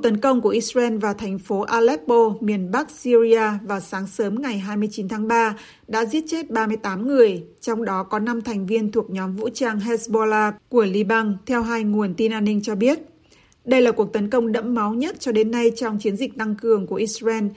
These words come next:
nhắm vào các đồng minh của Iran ở Syria.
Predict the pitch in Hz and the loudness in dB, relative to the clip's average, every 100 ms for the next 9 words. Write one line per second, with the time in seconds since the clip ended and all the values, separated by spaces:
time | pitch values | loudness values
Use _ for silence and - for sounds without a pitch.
0 | - - 214 202 247 285 311 254 202 202 | -10 -8 -4 -2 -2 -2 0 0 2 2
1 | 226 214 208 202 220 214 214 208 - 190 | 0 0 0 2 2 2 2 0 -2 -6
2 | 175 - 226 214 208 208 202 | -4 2 4 6 4 2 0